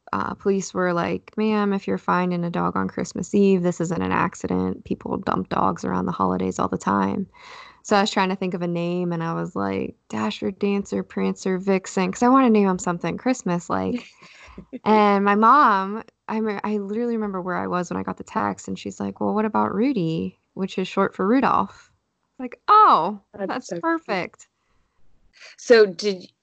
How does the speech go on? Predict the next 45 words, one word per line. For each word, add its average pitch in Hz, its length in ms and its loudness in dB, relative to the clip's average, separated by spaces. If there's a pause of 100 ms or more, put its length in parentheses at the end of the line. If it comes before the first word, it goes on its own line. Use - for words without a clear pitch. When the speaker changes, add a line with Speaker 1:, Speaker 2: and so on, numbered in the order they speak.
(120)
Speaker 2:
do - 160 -10
you 214 120 -2
usually 180 440 0
go 233 180 4
running 240 280 0
on 269 140 2
Christmas 302 500 -2
Eve, 339 240 4
or 330 100 6
was 226 160 6
that 170 180 0
something 180 340 -2
that 165 140 -4
was, 156 200 -4
like, 147 320 0
kinda 156 300 -6
rare, 165 760 -2 (260)
Speaker 1:
Um, 160 300 4
Speaker 2:
fate? - 80 -20
Speaker 1:
yeah, 392 240 2
it, 226 240 0
no, 185 400 -2
it - 40 -6
was 190 120 -10
totally 233 340 -4
random, 175 360 -4
actually. 180 360 -6
It's 175 120 -8
a, 185 260 -2 (300)
there's 196 280 -4
a 180 420 -10
lot 226 200 2
more 202 120 0
to 196 80 -2
the 175 100 -4
story. 180 460 -2
So 175 440 -2
I 190 160 0
had 202 400 -6
a 254 60 -6 (120)
dog. 165 480 2
His 180 200 -10
name 160 120 -8
was 165 140 -10
Gus, - 460 -4